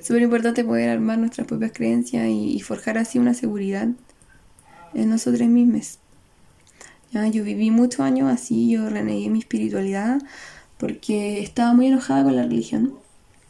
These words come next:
Estaba enojada con la vida, porque yo decía, "Si Dios existe, ¿por qué hay tanta desgracia? ¿Por qué, por qué esas personas que,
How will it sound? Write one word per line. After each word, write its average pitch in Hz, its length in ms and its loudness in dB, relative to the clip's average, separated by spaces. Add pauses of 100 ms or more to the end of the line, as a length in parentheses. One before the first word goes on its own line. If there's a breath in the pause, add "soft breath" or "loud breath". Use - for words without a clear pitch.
(160)
Estaba - 280 -4
enojada 220 320 0
con 202 160 -4
la 196 100 -2
vida, 240 420 4 (600 loud breath)
porque 226 280 -2
yo 220 100 2
decía, 214 680 -2 (140)
"Si 226 220 -2
Dios 226 140 0
existe, 247 480 -2
¿por - 220 -2
qué - 120 -2
hay 226 60 0
tanta 233 400 0
desgracia? 220 960 0
¿Por - 220 -6
qué, 226 800 0 (1800 loud breath)
por 208 160 -2
qué 233 80 -2
esas 254 200 2
personas 254 600 0
que, 214 280 -4